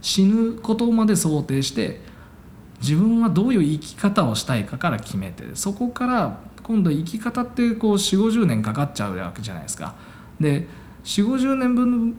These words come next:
ものを作った次に三十年とか作るとね、よくわかんないんですよね。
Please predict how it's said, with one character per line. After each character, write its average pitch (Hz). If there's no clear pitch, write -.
も 220
の 214
を -
作 -
っ -
た 120
次 143
に 117
三 220
十 269
年 147
と 98
か 107
作 -
る 104
と 101
ね、 101
よ 220
く -
わ 107
か 185
ん 190
な 117
い -
ん 85
で 87
す -
よ 98
ね。 101